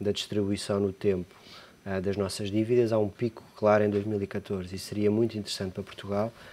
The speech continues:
conseguir adiar isso. E por outro lado está em, em, em causa uma taxa de juros,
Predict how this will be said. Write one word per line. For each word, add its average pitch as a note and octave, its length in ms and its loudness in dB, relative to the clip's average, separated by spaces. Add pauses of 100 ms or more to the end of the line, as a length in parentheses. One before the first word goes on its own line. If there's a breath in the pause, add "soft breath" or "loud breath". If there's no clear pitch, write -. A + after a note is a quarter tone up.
(140 loud breath)
conseguir A2 400 -4
adiar G2+ 300 0
isso. - 260 -12 (340 soft breath)
E - 40 -10
por C3 140 0
outro C#3+ 140 2
lado C#3+ 120 10
está C#3+ 180 4
em, C#3+ 140 4
em, B2+ 480 -2 (100)
em A2 40 -4
causa G#2 420 4
uma A#2+ 180 0
taxa - 300 -4
de G#2+ 100 -8
juros, F3 320 4